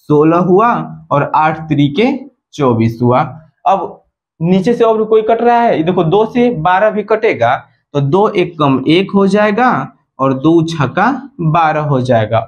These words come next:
अब तो कोई वैल्यू नहीं कट रही है, ऊपर का गुणा आपको ऊपर कर देना है, छः गुणे तीन और नीचे का गुणा नीचे कर देना है, एक गुणे सात।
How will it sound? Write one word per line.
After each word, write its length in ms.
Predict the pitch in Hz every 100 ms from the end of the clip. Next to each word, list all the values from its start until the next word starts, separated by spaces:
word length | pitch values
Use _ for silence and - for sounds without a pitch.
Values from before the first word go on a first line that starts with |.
| -
अब 180 | 175 -
तो 80 | 160
कोई 180 | 151
वैल्यू 240 | 143 135 127
नहीं 340 | 123 123 180 190
कट 160 | 202
रही 260 | 202 214 214
है, 160 | 220 226 - _ -
ऊपर 300 | 175 185 180
का 120 | 165
गुणा 260 | 143 151
आपको 340 | 147 139 - 123
ऊपर 300 | 127 120 185 202
कर 200 | 214 208
देना 280 | 220 220 220
है, 400 | 233 220 123 - _ _ _ _ _ _
छः 380 | - - 185 180
गुणे 300 | 143 143 123 120
तीन 460 | - 208 196 196 - - -
और 160 | 135 143
नीचे 320 | 156 160 180
का 60 | 170
गुणा 300 | 156 156 151
नीचे 320 | 147 143 208
कर 140 | 208 202
देना 220 | 214 214
है, 140 | 208
एक 280 | - 165 165
गुणे 320 | 123 127 120
सात। 520 | 120 - 185 170 170